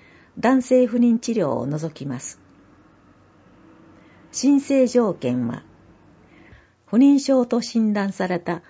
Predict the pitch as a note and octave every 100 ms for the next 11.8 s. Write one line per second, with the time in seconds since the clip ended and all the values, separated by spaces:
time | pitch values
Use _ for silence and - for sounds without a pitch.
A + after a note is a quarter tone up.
0 | _ _ - C4 C4 B3+ B3 A#3+ A3+ A3
1 | G#3+ G#3+ A3+ G#3 D3+ C#3 A#2+ B2+ - -
2 | - - _ _ _ _ _ _ _ _
3 | _ _ _ - C4+ C#4 F#3+ D3 D3 D3+
4 | D3+ D3+ - _ _ - G3+ C#4+ A#3+ D#3+
5 | - A#3 C#4+ C4+ G3 D3 D3 _ G#3 F3
6 | C3+ B2+ - _ _ _ G3 B3+ C#4+ C#4
7 | C4+ C4 - D3 C#3 E3+ B3+ C4 B3+ A#3+
8 | A#3 B3 G3 C#3 D3 C#3+ C3 B2+ A2+ -
9 | - - _ _ _ _ _ _ _ _
10 | _ _ _ - _ _ _ _ F#3+ G#3
11 | - C#4+ C#4 - C4 D3+ C#3+